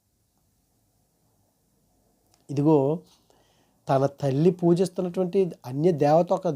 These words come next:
దేవతా స్తంభాన్ని ఉన్నా సరే దాన్ని కూల్చివేయించాడంటే ఇతడు నిజంగా దేవుని యొక్క వాక్యం తెలుస్తుంది.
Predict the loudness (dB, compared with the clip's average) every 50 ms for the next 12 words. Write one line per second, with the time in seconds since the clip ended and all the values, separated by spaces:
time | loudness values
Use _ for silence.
0 | -8 -12 -20 _ _ _ _ _ _ -12 -10 -6 -2 -2 -2 0 0 -2 -2 -2
1 | -2 -4 -4 -2 2 4 4 4 4 2 0 0 0 0 0 0 0 0 0 0
2 | -2 -8 _ -6 -2 -2 -2 -2 -4 -2 -2 -2 -2 -2 -6 -10 -10 -8 -6 -6
3 | -6 -8 -8 -8 -8 -8 -10 -14 -16 -18 -18 -18 -18 -20 _ _ _ _ _ _
4 | _ _ _ _ _ _ _ _ _ _ -14 -10 -4 0 2 2 4 4 2 4
5 | 4 2 4 4 4 4 4 4 2 0 -2 -6 _ -20 -20 -20 _ _ _ _
6 | _ _ _ _ _ _ -6 0 2 4 4 6 4 2 0 0 -2 -2 0 0
7 | 0 -2 -2 -4 -2 0 0 -2 -2 -2 -4 -4 -2 0 0 0 -2 -4 -6